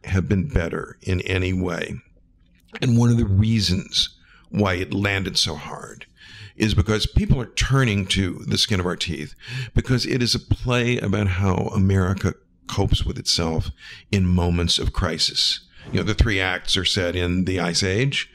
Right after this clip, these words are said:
the Great Flood, and then immediately after the end of World War Two. Uh, Auburn is, I'm not sure very careful is the right phrase, but he is scrupulous about not updating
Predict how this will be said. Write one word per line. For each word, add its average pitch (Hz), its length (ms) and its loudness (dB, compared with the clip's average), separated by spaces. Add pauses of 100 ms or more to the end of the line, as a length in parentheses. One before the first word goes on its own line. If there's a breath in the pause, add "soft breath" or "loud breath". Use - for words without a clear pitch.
(260 loud breath)
the - 160 -2
Great 90 220 -2
Flood, 87 480 0
and 95 180 2
then 95 380 0
immediately 95 480 0
after - 180 0
the 92 140 0
end 92 140 0
of 90 100 -2
World 90 220 -4
War 95 160 -2
Two. - 360 -2 (840 loud breath)
Uh, - 160 -8 (300)
Auburn 135 520 2
is, 127 380 -2 (500)
I'm 120 140 0
not 110 140 0
sure 113 160 0
very 101 160 0
careful 101 420 2
is 90 100 -2
the 90 60 0
right 87 240 -2
phrase, 87 380 -2
but - 160 -2
he 101 120 2
is 101 140 0
scrupulous 107 640 0
about 90 300 -2
not 98 560 2 (720 soft breath)
updating 104 760 0